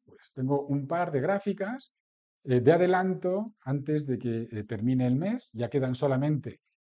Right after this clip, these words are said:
los dos últimos días de mes en el que prácticamente todo lo que se vaya a matricular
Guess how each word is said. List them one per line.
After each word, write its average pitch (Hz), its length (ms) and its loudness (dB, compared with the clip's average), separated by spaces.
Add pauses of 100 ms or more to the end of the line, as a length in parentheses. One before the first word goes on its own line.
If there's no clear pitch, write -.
(100)
los 104 280 -4
dos 139 200 -4
últimos 139 400 -2
días 135 220 2
de 143 80 -2
mes 160 320 -6 (460)
en 113 160 -4
el 104 120 -4
que 104 120 -10
prácticamente 151 760 2
todo 131 240 2
lo 135 120 4
que 135 80 -6
se 131 140 -2
vaya 131 220 4
a - 20 2
matricular 120 520 0